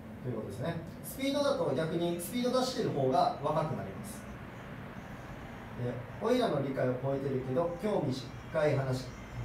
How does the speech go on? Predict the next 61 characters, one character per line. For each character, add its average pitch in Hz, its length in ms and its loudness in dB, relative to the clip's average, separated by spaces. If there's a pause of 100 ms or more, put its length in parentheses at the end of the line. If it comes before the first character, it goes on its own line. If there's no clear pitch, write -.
(260)
興 190 120 4
味 190 120 8
深 196 260 6
い 151 40 4
話 - 240 2
で 175 180 2
楽 139 160 2
し 151 120 0
い 127 60 0
で 123 80 2
す」 - 140 -2
と - 20 -2
い 110 60 -2
う - 40 -4
こ - 60 -6
と - 60 -8
で、 - 440 -6
あ 139 40 4
り 147 60 4
が 143 60 4
と 131 60 2
う - 40 0
ご 107 60 -2
ざ 104 60 -2
い - 20 -2
ま 98 120 -4
す。 - 140 -8 (1800)
い 165 40 0
や、 160 160 2
こ 190 60 2
の 196 160 4
時 - 100 2
間 269 200 4
の 269 80 4
ず 254 160 2
れ 269 120 8
の 254 80 4
説 - 260 0
明 180 80 4
っ - 40 2
て - 240 -2
な - 120 2
か 226 100 4
な 226 100 4
か 226 140 4
難 220 60 2
し 226 240 0
い - 20 -2
ん - 60 0
で - 40 0
す - 80 -4
よ 110 120 -4
ね。 165 220 2 (960)
こ 147 60 -2
れ 151 60 0
光 262 320 4
時 269 100 4
計 226 160 4
の 139 100 4
話 131 380 2
っ - 20 -8